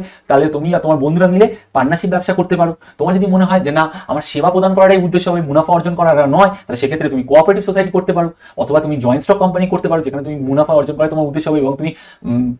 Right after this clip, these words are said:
all over world বা all over ইন্ডিয়ার মধ্যে তুমি ব্যবসা যাতে কর-, ছড়িয়ে দিতে পারো, তাহলে সেক্ষেত্রে তোমাকে মালিকানা নির্ধারণ করতে হবে।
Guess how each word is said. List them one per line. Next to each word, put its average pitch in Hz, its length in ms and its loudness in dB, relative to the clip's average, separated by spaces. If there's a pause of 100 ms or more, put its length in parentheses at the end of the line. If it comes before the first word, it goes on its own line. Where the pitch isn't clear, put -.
all 139 260 2
over 156 180 4
world 139 440 2
বা 135 100 6
all 131 240 6
over 147 140 2
ইন্ডিয়ার 151 480 -2
মধ্যে 156 160 -4
তুমি 156 120 -6
ব্যবসা 139 260 -2
যাতে 139 140 -2
কর-, 147 200 -6
ছড়িয়ে 139 220 -4
দিতে 135 140 -4
পারো, 139 300 -2
তাহলে 131 120 -4
সেক্ষেত্রে 139 340 -6
তোমাকে 151 220 -6
মালিকানা 135 420 -4
নির্ধারণ - 340 -6
করতে - 240 -10
হবে। 104 180 -8